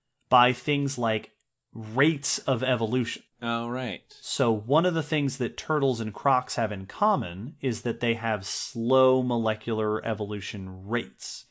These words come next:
Speaker 1: that they changed on average more slowly than, say, lizards and
Speaker 2: Yeah, they,
Speaker 1: snakes.
Speaker 2: their design kind of fits regardless of the change,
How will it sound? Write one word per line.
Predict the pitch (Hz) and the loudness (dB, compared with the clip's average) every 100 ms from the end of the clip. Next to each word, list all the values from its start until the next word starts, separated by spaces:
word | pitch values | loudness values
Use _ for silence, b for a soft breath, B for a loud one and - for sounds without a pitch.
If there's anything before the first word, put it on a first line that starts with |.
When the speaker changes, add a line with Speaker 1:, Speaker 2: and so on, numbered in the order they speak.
| _ - | _ -8
Speaker 1:
that | 165 | -4
they | 196 | -2
changed | 190 - 135 123 117 113 104 - - - | -4 -2 2 2 2 0 -4 -10 -14 -4
on | 131 120 | 0 4
average | 147 123 113 98 | 4 4 2 -2
more | 104 95 | -6 -6
slowly | 95 - 180 156 113 | -8 0 2 4 2
than, | 107 104 | -2 -4
say, | 95 104 92 | -4 -6 -4
lizards | 98 117 95 - - - - _ - | -2 -2 -4 -10 -16 -18 -18 _ -4
and | 104 | -2
Speaker 2:
Yeah, | |
they, | 95 | 0
Speaker 1:
snakes. | 98 - 98 101 98 - _ _ | 2 0 0 -6 -12 -14 _ _
Speaker 2:
their | 113 104 113 120 | -16 0 2 4
design | 117 110 107 110 107 101 95 104 _ - | 2 -2 0 0 0 -2 -6 -12 _ -6
kind | - 151 | -2 2
of | 120 | 2
fits | - - - 127 - - - - - _ - | 0 -6 0 0 -2 -4 -2 -2 -6 _ -12
regardless | 110 107 98 110 104 104 - | -6 -4 2 2 2 -2 -4
of | 92 | -6
the | 98 | -6
change, | 110 98 92 | -4 -6 -6